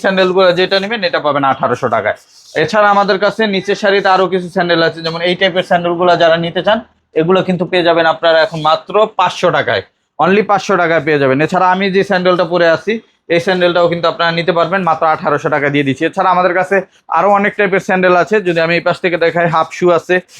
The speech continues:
এই হাফ শু গুলো আপনারা নিতে পারবেন। এগুলা প্রিমিয়াম কোয়ালিটির হাস পাপিসের হাফ শু, এটা পেয়ে যাবেন মাত্র পঁচিশশো টাকায়। এটা রয়্যাল কোবরার প্রিমিয়াম কোয়ালিটি, এটা পাবেন পঁচিশশো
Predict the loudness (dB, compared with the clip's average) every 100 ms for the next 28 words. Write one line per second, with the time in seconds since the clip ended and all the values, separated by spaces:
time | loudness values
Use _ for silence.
0 | -8 -2 0 0 -2 0 2 2 2 0
1 | 0 0 2 0 2 0 -2 -16 _ -2
2 | 2 4 2 0 -4 -2 -2 0 2 2
3 | 0 -2 -4 -2 -2 -2 -2 -2 -2 -2
4 | -2 0 -2 0 0 2 2 0 -2 -2
5 | -2 -2 -2 0 0 0 -2 -4 _ -6
6 | 0 2 2 2 0 -2 -2 -2 -2 -4
7 | -4 -2 -2 0 0 2 2 2 2 2
8 | 0 -4 -2 -2